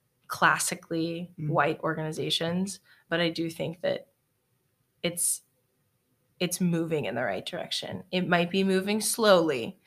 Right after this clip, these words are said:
Speaker 1: <laughs> but it's, it's trying.
Speaker 2: I feel like I also wanna bring up, there are all Black sororities
Speaker 1: Mm-hmm.
Speaker 2: that are focused, you know,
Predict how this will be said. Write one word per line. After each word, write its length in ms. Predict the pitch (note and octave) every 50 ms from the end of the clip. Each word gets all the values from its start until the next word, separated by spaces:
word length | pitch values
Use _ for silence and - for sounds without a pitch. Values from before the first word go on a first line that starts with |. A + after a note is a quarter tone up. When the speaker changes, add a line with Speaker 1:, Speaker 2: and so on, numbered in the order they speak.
| -
Speaker 1:
<laughs> 140 | - - - - A3+ A3+ G3+ A#3+ G#3+ G3 F#3+
but 120 | A3 G3+ F#3
it's, 260 | F#3 F3+ F#3 F#3 - - - -
it's 340 | - - G3+ G3+ - - -
trying. 800 | - - A#3 G#3 F3+ F3 D#3+ D#3 - - D#3 B2+ F#2 C3+ G3 A#3+
Speaker 2:
I 80 | F3 E3
feel 120 | D#3 G3
like 140 | G3 G3 F#3
I 60 | F3
also 260 | D3+ D3 D3 D3 E3+
wanna 160 | D#3 D#3 D#3 D3
bring 300 | C#3+ C#3+ D3 D3 D3 C#3
up, 240 | C#3 C#3 C3+ - - - - - - -
there 260 | D3+ E3 E3+ D#3 -
are 420 | D3 D3 D#3 D#3+ D#3 D3+ C#3+ C#3+ C#3+
all 160 | C#3+ C#3+ C#3
Black 380 | C#3 C3 C3 C3+ D3 D3+ D3
sororities 920 | - - - C#3 B2+ B2+ C3 B2+ B2 - C3 C3 B2+ A#3 G#3+ A3 G#3+ F#3 E3+
Speaker 1:
Mm-hmm. 100 | E3 F3+
Speaker 2:
that 200 | D#3+ D#3 D3 D3
are 100 | C#3+ C3+ C3
focused, 640 | - E3 D#3+ E3 D#3 D3+ D3 C#3+ D3 - - - -
you 100 | F3 E3+
know, 300 | E3+ C#3+ C#3 B2+ -